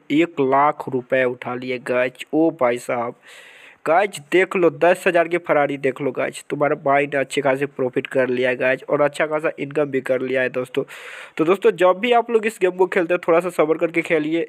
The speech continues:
एक बार भी आप लोग प्रॉफिट करते हैं तो ज़्यादा से ज़्यादा प्रॉफिट में जाते हैं। तो चलिए दोस्तों, मैं एक बार यहाँ से मैं बतला देना चाहता हूँ, ओडी और ऐसे करके, अ, मैं महिंद्रा पकड़ लेता हूँ, क्योंकि ज़्यादातर चांस टाइम कम की वजह से मैं नहीं ज़्यादा पर लगा पाया, नहीं तो दस दस हज़ार बिकते गाइज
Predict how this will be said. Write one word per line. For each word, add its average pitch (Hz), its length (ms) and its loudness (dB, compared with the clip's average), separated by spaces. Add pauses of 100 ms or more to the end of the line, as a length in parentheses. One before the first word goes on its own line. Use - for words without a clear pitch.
एक 170 200 0
बार 156 200 2
भी 156 80 -4
आप 156 180 0
लोग 156 200 -4
प्रॉफिट 147 320 2
करते 147 320 0
हैं 156 160 -2
तो 147 140 -4
ज़्यादा 139 240 2
से 139 120 -8
ज़्यादा 139 280 2
प्रॉफिट 131 360 -6
में 127 100 -6
जाते 123 280 -4
हैं। 135 80 -2 (400)
तो - 80 2
चलिए 214 240 2
दोस्तों, 233 320 2
मैं 180 260 4
एक 170 220 -2
बार 175 280 2
यहाँ 165 220 0
से 175 420 0
मैं 160 180 0
बतला 160 300 2
देना 160 220 -2
चाहता 160 240 0
हूँ, 156 180 -2
ओडी 165 220 2
और 151 160 -2
ऐसे 156 200 0
करके, 165 200 0
अ, 151 340 -2
मैं 143 180 0
महिंद्रा 147 400 0
पकड़ 151 300 0
लेता 147 240 0
हूँ, 190 160 0 (440)
क्योंकि 175 220 0
ज़्यादातर 170 440 2
चांस 170 260 0 (680)
टाइम 156 240 2
कम 165 280 2
की 180 120 -2
वजह 165 220 4
से 170 140 -2
मैं 160 140 4
नहीं 156 240 -2
ज़्यादा 147 280 2
पर 147 180 -2
लगा 143 260 2
पाया, 139 240 0
नहीं 143 160 -4
तो 156 120 -2
दस 139 180 2
दस 151 200 0
हज़ार 151 180 4
बिकते 139 340 0
गाइज 139 280 2